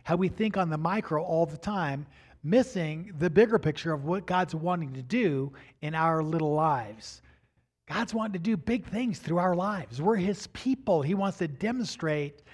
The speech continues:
his support for us through signs and wonders and his providential care, that we might become influencers of those around us,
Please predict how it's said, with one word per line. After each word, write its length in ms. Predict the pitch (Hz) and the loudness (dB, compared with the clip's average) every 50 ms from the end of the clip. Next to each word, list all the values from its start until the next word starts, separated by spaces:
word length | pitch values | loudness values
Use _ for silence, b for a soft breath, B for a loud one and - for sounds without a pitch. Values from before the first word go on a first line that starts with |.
| B B B | B B B
his 180 | - 180 165 | -4 -4 -4
support 580 | - - 190 - - - - 220 277 294 - - | 0 -2 -2 -2 -2 4 8 8 8 8 4 -2
for 200 | - - 160 139 | -4 -2 -2 -2
us 400 | 113 104 - - - - - _ b b b b b b | -2 -4 -12 -18 -18 -20 -20 _ b b b b b b
through 140 | - - 175 | -6 -6 -6
signs 460 | - - 254 262 269 269 254 214 - | -4 -2 -2 0 0 0 0 0 -2
and 220 | 185 165 160 151 160 | -4 -4 -4 -2 0
wonders 500 | 226 269 285 262 196 180 160 151 135 143 | 0 2 2 2 2 0 0 0 0 -4
and 140 | 156 143 139 | -6 -4 -4
his 160 | 180 170 135 | -4 -6 -8
providential 720 | - - - 220 240 247 220 240 233 233 226 - - 190 | -12 -8 -4 0 0 2 4 4 4 4 2 0 -4 -6
care, 560 | 175 - - - 233 233 233 180 123 - - b b b b b | -6 -8 -4 -2 0 0 0 0 -2 -4 -14 b b b b b
that 140 | b 175 175 | b 2 2
we 100 | 233 254 | 4 2
might 220 | 247 240 226 214 | 4 2 0 2
become 300 | 175 190 - - 175 208 | 0 -2 0 0 -2 -2
influencers 840 | - - 269 294 262 - - 208 185 170 156 131 - 170 147 135 110 | 0 0 0 0 0 2 2 2 2 2 0 -2 0 -2 -2 0 -2
of 120 | 165 139 131 | -2 0 2
those 260 | 190 202 220 196 165 | 4 4 4 4 2
around 400 | 190 185 190 202 220 226 185 143 | 0 0 0 0 0 0 -2 -4
us, 140 | 117 - | -6 -8